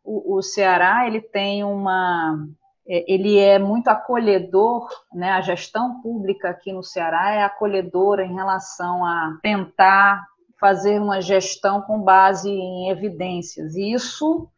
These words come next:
Isso aí é um prato cheio pra quem, pra quem tá num laboratório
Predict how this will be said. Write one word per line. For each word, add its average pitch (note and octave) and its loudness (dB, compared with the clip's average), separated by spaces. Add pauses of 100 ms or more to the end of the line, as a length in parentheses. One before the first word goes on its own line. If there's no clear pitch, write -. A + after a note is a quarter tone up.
(120)
Isso A#3+ -2
aí A3+ 2
é B3+ 8
um B3+ 2
prato C4 4
cheio A#3+ -2
pra A#3+ 2
quem, A#3 -2
pra G3+ 2
quem A3 -4
tá G#3+ 2 (100)
num F#3+ -6
laboratório G3 4